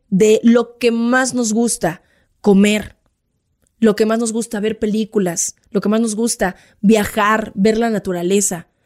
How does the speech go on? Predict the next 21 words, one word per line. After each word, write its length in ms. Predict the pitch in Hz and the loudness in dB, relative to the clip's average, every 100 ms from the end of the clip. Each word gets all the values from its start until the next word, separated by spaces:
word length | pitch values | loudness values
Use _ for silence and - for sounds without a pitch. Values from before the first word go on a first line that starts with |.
| _ _ | _ _
El 260 | 220 220 | 2 2
color 500 | 202 214 220 220 269 - _ - | 2 2 4 2 0 -6 _ -4
está 280 | 208 - | -4 0
en 180 | 240 247 | 0 0
todos 500 | 240 254 247 247 - - _ | 0 0 0 -2 -6 -12 _
lados 640 | 214 226 226 196 175 - _ _ _ _ _ _ _ | 2 2 0 -2 -4 -10 _ _ _ _ _ _ _
y 400 | 269 262 262 247 _ _ _ _ _ _ - | 4 4 0 -6 _ _ _ _ _ _ 0
es 240 | 254 247 | 2 2
mucho 800 | 240 233 220 - 220 214 220 _ - | 2 2 0 -2 -4 -4 -8 _ 2
mejor 640 | 226 214 - 262 349 415 | 2 2 2 2 2 -4
y 140 | 220 233 | -2 0
es 100 | 240 | 0
mucho 240 | 226 208 | -4 -4
más 240 | 202 254 | -4 -6
fácil 580 | - 269 269 - 240 247 - _ _ _ | -4 -4 -2 -2 -2 -4 -10 _ _ _
para 260 | 214 208 | 0 2
las 300 | 202 196 - | 2 0 -2
industrias 800 | 214 208 214 247 240 214 220 - | -4 -2 2 2 2 -2 -2 -4
homogenizar 640 | - 202 185 208 196 - 220 | 0 0 0 -4 -4 0 0
a 140 | 214 | 0
todos, 400 | 214 214 208 240 | 0 0 0 -4